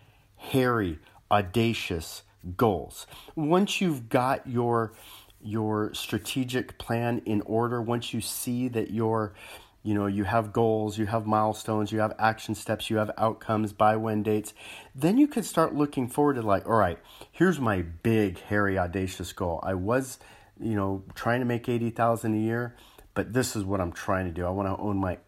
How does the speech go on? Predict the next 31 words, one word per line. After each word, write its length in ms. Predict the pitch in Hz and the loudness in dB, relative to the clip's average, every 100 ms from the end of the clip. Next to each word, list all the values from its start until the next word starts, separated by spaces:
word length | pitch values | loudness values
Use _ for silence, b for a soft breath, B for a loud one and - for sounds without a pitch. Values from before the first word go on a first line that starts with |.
| - | 0
own 280 | 127 127 117 | 2 2 -2
agency. 460 | 90 95 92 - 92 | -4 -6 -8 -4 -4
I 40 | |
wanna 180 | 92 98 | -2 -4
have 120 | 101 | -2
my 160 | 98 - - | -4 -4 0
own 280 | 131 131 123 | 0 2 -2
building. 400 | 104 95 85 85 B B | -4 -4 -4 -6 B B
I 60 | 107 | 0
wanna 140 | 107 | 2
have 220 | 101 98 - B B | 2 -2 -10 B B
my 220 | 104 98 - | 0 0 2
own 300 | 143 151 143 | 4 6 4
crew. 560 | - - 107 101 98 95 B B - | -2 -2 0 2 -2 -6 B B -4
And 280 | 107 101 104 | 0 2 2
I 180 | 101 | 0
do 340 | 101 92 110 104 | 0 0 0 2
want 300 | 98 87 - | 0 -4 -4
to 220 | 98 90 | -6 -4
ultimately 800 | - 92 - 98 87 92 90 85 | -4 -4 -4 -4 -4 -2 -4 -4
make 280 | 82 92 80 - - _ | -4 -4 -4 -10 -20 _
two 220 | - 95 | -6 -4
hundred 260 | 92 92 82 | -2 -4 -2
thousand 360 | 90 85 87 | -2 0 -2
dollars 360 | 85 87 82 82 | -4 -4 -4 -6
a 40 | |
year 160 | 82 87 | -6 -6
kind 180 | - 85 | -6 -6
of 80 | |
a 100 | 85 | -6
thing. 300 | - 90 85 | -6 -6 -6